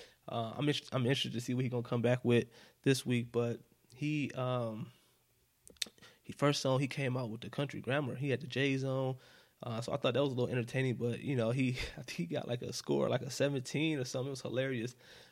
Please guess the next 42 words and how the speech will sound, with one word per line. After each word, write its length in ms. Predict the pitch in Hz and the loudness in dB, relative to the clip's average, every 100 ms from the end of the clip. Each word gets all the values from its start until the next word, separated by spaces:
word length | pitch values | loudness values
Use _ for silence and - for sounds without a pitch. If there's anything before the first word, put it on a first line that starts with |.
| - - | -16 -2
Uh, 60 | |
even 180 | 147 165 | 4 6
though 60 | 156 | 6
he 100 | - | 4
ended 220 | 151 151 | 2 2
with 120 | 135 107 | 2 0
a 40 | |
backflip, 560 | 123 147 - 135 120 - - | 0 -2 -2 0 0 0 -10
but 120 | - | -6
everybody 320 | 101 156 139 123 | -4 -2 -2 0
know 160 | 123 | 0
Nelly's 300 | 120 123 120 | 2 0 0
athletic 440 | - - 127 117 - | -6 -2 0 0 -2
or 80 | 104 | -2
whatever, 240 | 107 107 | -2 -2
but, 320 | 127 104 - - - - _ - | -4 -6 -6 -12 -20 -20 _ -10
uh, 100 | - | -2
they 100 | 117 | 0
give 140 | 120 117 | 2 2
him 60 | |
a 40 | 107 | 2
hard 260 | 117 113 | 2 2
time. 300 | 117 113 123 - | 2 2 2 0
I, 100 | 131 | -2
I 40 | |
thought 220 | 156 147 131 | 2 4 4
it 20 | |
was 100 | 127 | 2
pretty 260 | - 123 | 0 0
dope, 260 | 117 117 - | 4 2 2
man. 200 | 113 113 | -2 0
He 80 | 135 | 2
looked 160 | 135 | 2
like 100 | 127 | 2
he 60 | 123 | 2
was 120 | 123 | 4
a 20 | |
little 160 | 131 123 | 4 4
nervous 320 | 123 120 120 | 2 2 2
up 140 | 120 - | -2 -2
there, 220 | 120 113 | -4 -4
but, 360 | 113 110 110 | -4 -6 -6